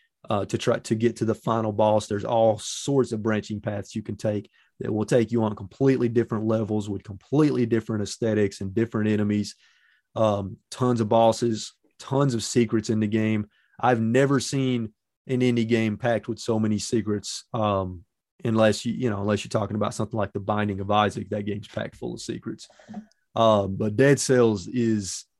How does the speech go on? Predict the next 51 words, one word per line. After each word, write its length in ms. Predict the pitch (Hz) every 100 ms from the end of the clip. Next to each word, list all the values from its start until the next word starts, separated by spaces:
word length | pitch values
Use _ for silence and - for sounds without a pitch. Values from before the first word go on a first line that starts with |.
| _ _ _ _ _ _ _ _ _ _ -
it's 180 | 151 151
incredible. 440 | 143 151 160 110
It's 100 | 120
hard 340 | - 123 131 160
as 80 |
shit, 360 | - - 151 180 _ _ _ _ - _
but 240 | 117 135 131
it's 120 | 120
one 120 | 127
of 40 | 135
those 160 | 131
things 240 | 147 139 120
where 160 | 120
when 180 | 107 107
you 100 | 131
start 300 | 143 135 110
getting 320 | 110 117 101
good 240 | 101 110 117
at 80 |
the 80 | 117
game, 440 | 101 101 120 123 117 _ _ _ _ _ -
it 180 | 131 123 -
feels 320 | 135 117 104
so 340 | - - 113
good 260 | 104 110 101
to 60 | 90
play, 360 | - 101 95
man. 360 | 92 95 95 -
It, 140 | 117 - -
and 160 | 123 107
I 120 | 101
just, 280 | 101 98 -
it's, 220 | 120 113
I 220 | 123 123
get 200 | 117 131
addicted 360 | 104 110 110 101
to 80 |
that 100 | 98
game 240 | 104 101 101
every 160 | 98
time 180 | 101 104
I 60 | 98
play 260 | - 104
it. 40 | 98
I'll 100 | 107
sit 240 | - -
and 80 | 110
play 160 | 113 107
it 100 | -
for 140 | 92
hours. 540 | 110 104 120 123 -